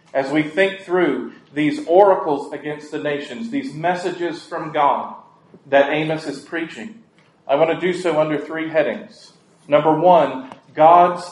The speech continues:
silencing message. Number two, the nation's sins exposed. And number three, principles of the moral law. Number one,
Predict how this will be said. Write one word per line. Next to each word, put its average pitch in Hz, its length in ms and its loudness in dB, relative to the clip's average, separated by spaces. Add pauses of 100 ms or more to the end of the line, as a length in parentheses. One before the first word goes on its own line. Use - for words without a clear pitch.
(100)
silencing 147 1000 -2
message. 139 600 -6 (760)
Number 156 360 4
two, 160 560 0 (140)
the 147 80 0
nation's 175 680 2
sins 156 680 -4
exposed. 135 720 -2
And 147 160 -6
number 156 280 -4
three, 151 460 -6 (240)
principles 143 840 0 (200)
of 131 180 -2
the 135 80 -2
moral 135 400 -2
law. 123 540 0 (1200)
Number 151 220 0
one, 151 520 6